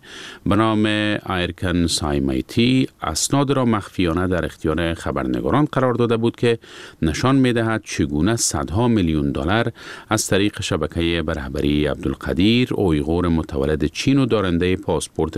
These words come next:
قرقیزستان، از این کشور بیرون کرده شده است. سایمایتی در دهم ماه نوامبر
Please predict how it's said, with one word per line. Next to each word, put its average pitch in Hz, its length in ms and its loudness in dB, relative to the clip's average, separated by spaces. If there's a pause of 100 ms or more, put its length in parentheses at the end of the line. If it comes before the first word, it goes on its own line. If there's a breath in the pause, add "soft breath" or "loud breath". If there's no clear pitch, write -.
(160)
قرقیزستان، 147 720 0 (360 loud breath)
از 101 200 0
این 92 160 2
کشور 85 420 -2
بیرون 80 360 2
کرده 67 280 -4
شده 65 280 -4
است. - 300 -6 (500)
سایمایتی 101 720 0
در 95 160 0
دهم 90 480 0
ماه 87 320 0
نوامبر 85 640 0